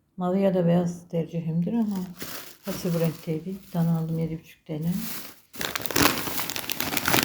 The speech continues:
Bir tane cips. Bu cips ne kadardı?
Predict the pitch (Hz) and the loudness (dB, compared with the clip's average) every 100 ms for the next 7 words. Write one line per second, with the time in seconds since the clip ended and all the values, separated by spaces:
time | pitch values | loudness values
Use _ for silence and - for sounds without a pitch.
0 | - - - - - - - - - - | 2 0 2 0 -2 -4 -10 -12 0 2
1 | - - - - - - - - - - | 4 0 -8 -10 -20 -20 -20 -20 -20 -20
2 | - - 190 185 180 170 185 - - - | -20 -10 -4 0 0 -2 -4 -8 -16 -18
3 | - - 185 190 196 185 175 190 170 170 | -20 -8 -4 -2 -2 0 0 2 2 2
4 | 151 185 | 2 -2